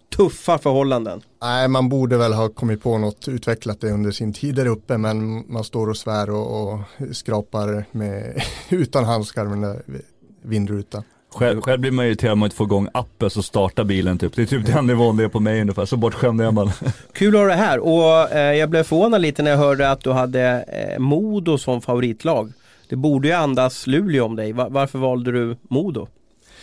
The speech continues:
Speaker 2: Ja, jag vart väl hjärntvättad när jag var, var ung helt enkelt. Men, eh, annars är det ju Luleå och Skellefteå som gäller, gäller där uppe.
Speaker 1: Kul att ha dig med, och vi inleder med att, att starta,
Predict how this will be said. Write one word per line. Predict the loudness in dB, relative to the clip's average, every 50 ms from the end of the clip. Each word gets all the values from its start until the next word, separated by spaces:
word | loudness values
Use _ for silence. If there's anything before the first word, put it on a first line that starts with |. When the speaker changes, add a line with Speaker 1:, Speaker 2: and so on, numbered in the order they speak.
| -20 -20 -20 -20 _ _
Speaker 2:
Ja, | -14 -8 -4 -2 -2 -2 -2 -6 -10 -8
jag | -8 -6 -6 -8 -12 -10
vart | -6 -2 -2 -2 0 0
väl | 0 2
hjärntvättad | 2 2 2 2 0 -2 -2 -2 -2 -2 -2 -2 -2 -2
när | 0 2
jag | 2 2
var, | 4 4 4 4 2 2 0 -2 -4 -4
var | -2 0 0
ung | 2 2 0 0 0
helt | 0 -2 -4 -4 -4 -4
enkelt. | -6 -6 -4 -6 -6 -8 -8 -12 -20 -20 -20 -20 -20 _ _ -12
Men, | -8 -6 -4 -4 -4 -4 -4 -4
eh, | -4 -4
annars | -4 -4 -4 -4 -2
är | -2
det | 0
ju | 0 0 0 -2 -4 -6 -12 _ _ _
Luleå | -8 -2 0 0 2 2 2 0
och | 0
Skellefteå | -2 -2 -2 -2 -4 -4 -8 -8 -6
som | -4 -2 -2
gäller, | 0 0 0 0 0 -2 -2 -2 -6 -8 -12 _ _ -20
gäller | -14 -8 -6 -4 -2 -2 -2
där | -2 -4 -4
uppe. | -4 -8 _ -14 -16 -16 _ _ _ _ _ _ _ _ -18 -18 -18 _ -20 -20 _ _
Speaker 1:
Kul | -2 0 0 2 4
att | 4
ha | 6 6
dig | 6 4
med, | 4 4 4 2
och | 4 2 2 2
vi | 4
inleder | 2 4 2 2 2 2 2 2
med | 4 4 4 4
att, | 4 4 4 4 4 4 2 2 2
att | 2 2 4 4 4 4 2 0 -10 -10
starta, | -2 0 2 2 2 2 2 0 2 4 4 4 2